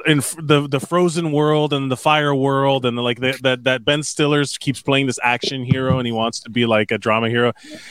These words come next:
And then you cut to now where there's how many, like, Mission Impossible movies that Tom Cruise is just, like, does these movies to, like, learn new skills, I think. "Hey, in this movie, we should be throwing javelins." And then they made that.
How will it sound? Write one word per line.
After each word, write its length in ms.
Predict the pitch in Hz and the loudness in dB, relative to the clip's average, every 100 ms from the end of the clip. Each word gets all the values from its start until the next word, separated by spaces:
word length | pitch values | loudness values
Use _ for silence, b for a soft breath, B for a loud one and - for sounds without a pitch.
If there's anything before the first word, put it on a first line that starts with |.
| B - - | B -8 -4
And 180 | 147 151 | -2 0
then 120 | 160 | 0
you 120 | 147 | 0
cut 240 | - 175 - | 0 -2 0
to 160 | 185 | 0
now 460 | 139 127 127 151 165 | 2 2 2 0 0
where 380 | 147 135 127 131 _ _ - | 2 2 0 -4 _ _ -6
there's 300 | 147 143 135 | -2 0 -2
how 240 | 131 135 | -2 0
many, 280 | 151 160 156 | 0 0 2
like, 220 | 143 127 | 2 0
Mission 300 | 127 139 156 | 0 0 2
Impossible 520 | 135 123 117 - 135 131 | 0 2 2 2 0 0
movies 300 | 131 139 127 | 2 2 2
that 160 | 113 | 0
Tom 220 | - 120 | 0 -2
Cruise 240 | 117 135 131 | 2 0 2
is 160 | 117 | -2
just, 280 | 104 117 - | 0 0 2
like, 300 | 127 110 - B B B B B B B B B B - | 2 2 -2 B B B B B B B B B B -2
does 260 | 147 151 151 | 0 0 0
these 180 | 147 | -2
movies 340 | 135 139 143 - | 0 2 2 0
to, 120 | 131 | 2
like, 220 | 117 113 | 2 2
learn 280 | 117 123 123 | 2 2 2
new 140 | 120 117 | 0 0
skills, 400 | - 127 113 104 | 0 2 2 0
I 60 | |
think. 200 | - 101 | -2 -2
"Hey, 140 | 151 196 | 2 2
in 60 | 196 | 2
this 200 | 240 214 | -2 -2
movie, 260 | 269 262 220 | 0 0 0
we 140 | 208 | 0
should 180 | 262 208 | 0 -2
be 80 | 226 | 0
throwing 320 | 226 226 185 | 2 2 0
javelins." 760 | 139 160 180 147 101 90 - - | 0 2 2 -2 -6 -8 -10 -4
And 120 | 123 | 0
then 120 | 117 | 2
they 100 | 113 | 2
made 240 | 104 123 | 0 -2
that. 100 | 110 | -4